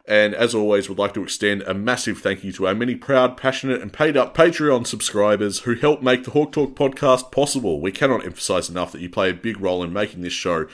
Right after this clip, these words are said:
everything that it is. You help us put time into this show each and every week, and we're delighted to provide you a bit of bonus content in return when you sign up.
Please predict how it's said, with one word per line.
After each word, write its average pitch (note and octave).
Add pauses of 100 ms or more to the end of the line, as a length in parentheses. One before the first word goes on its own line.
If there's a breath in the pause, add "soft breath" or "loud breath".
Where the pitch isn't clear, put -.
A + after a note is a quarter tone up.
(240 loud breath)
everything A2
that F2
it D#2
is. E2+
You F#2
help G#2
us -
put -
time B2
into F2+
this E2+
show E2+ (100)
each A#2+
and F2+
every F2
week, G2+ (280 loud breath)
and G2+
we're G#2
delighted B2
to -
provide F2+
you E2
a E2
bit F2
of E2+
bonus G#2
content F2+
in G2+
return F#2
when E2
you E2
sign F#2
up. F#2+